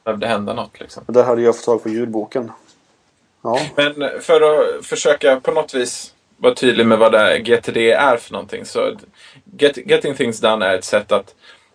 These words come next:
Speaker 1: att tänka, och det är nämligen att, att försöka för det första att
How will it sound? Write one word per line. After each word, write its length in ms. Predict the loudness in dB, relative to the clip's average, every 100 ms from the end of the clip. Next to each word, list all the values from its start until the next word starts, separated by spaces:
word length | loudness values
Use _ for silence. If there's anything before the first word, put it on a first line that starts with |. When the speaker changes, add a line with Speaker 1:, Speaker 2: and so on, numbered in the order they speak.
| _ _ _ _ _ _ _ -12
Speaker 1:
att 160 | -6 -4
tänka, 440 | -2 -2 0 0
och 120 | 0 0
det 80 |
är 80 | 0
nämligen 340 | 0 -2 -4 -6
att, 200 | -12 -10
att 180 | -6 -6
försöka 420 | -4 0 0 0
för 120 | -4
det 60 | -6
första 480 | 0 0 0 0 -2
att 120 | -2